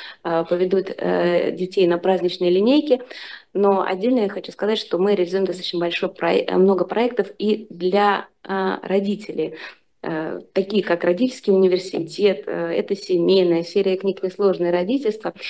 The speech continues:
И вот, знаете, получая обратную связь от этих ресурсов, мы видим, насколько велик запрос к истории. И я, э, уважаемые коллеги, приглашаю принять у вас участие в этих проектах.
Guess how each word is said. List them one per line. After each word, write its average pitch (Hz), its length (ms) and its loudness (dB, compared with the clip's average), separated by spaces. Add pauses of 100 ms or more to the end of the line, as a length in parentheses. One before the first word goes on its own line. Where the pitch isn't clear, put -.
И - 100 -14
вот, 196 160 2
знаете, 233 420 0 (140)
получая 202 440 2
обратную 190 420 0
связь 185 320 -2
от 175 120 -6
этих - 220 -6
ресурсов, 240 380 -4
мы 190 180 0
видим, 202 380 0
насколько 196 560 0
велик 190 400 -4
запрос 233 600 -2 (540)
к - 80 -4
истории. - 640 -2 (840)
И 185 80 0
я, 233 420 2 (120)
э, 196 100 -4
уважаемые 190 400 2
коллеги, 226 380 0
приглашаю 190 640 -2
принять 190 400 0
у 180 80 -10
вас 190 340 0
участие 190 540 -4
в 180 80 -8
этих 180 240 -8
проектах. 247 420 -6